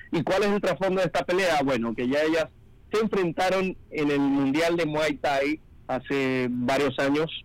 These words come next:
en la división de ciento veinticinco libras, eh, y ganó Valentina Shevchenko en aquella ocasión.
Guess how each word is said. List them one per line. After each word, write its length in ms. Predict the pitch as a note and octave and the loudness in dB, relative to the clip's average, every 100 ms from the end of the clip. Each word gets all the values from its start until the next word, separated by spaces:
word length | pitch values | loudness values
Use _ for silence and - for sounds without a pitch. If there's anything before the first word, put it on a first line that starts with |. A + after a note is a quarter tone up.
| - - | -14 -4
en 180 | C3 | 0
la 320 | B2+ B2 B2 B2 | 0 2 2 2
división 420 | B2+ A#2+ D3 D3+ | 2 0 0 0
de 80 | C#3 | 0
ciento 240 | D3 D3+ | 0 2
veinticinco 460 | D3 C#3 C3+ C#3+ D#3 | 2 2 0 0 2
libras, 400 | F3 F3 F3+ - - - - - - - - - - | 2 2 0 -2 -14 -20 -20 -20 -20 -20 -20 -20 -10
eh, 600 | - E3 D#3+ D#3 D#3 D3+ D3+ - - | -2 2 4 4 4 2 0 -4 -8
y 160 | F3+ F3 | -2 0
ganó 500 | E3 F3+ G3 E3+ C#3+ | 2 2 2 2 2
Valentina 400 | C#3 C#3 E3+ C#3+ | 2 2 0 0
Shevchenko 440 | D3 - D#3+ C#3 | -4 -2 -2 0
en 80 | C3 | -2
aquella 260 | C3 C#3 | 0 0
ocasión. 480 | B2+ C#3+ - C3 A2 | 0 -4 -2 -2 -4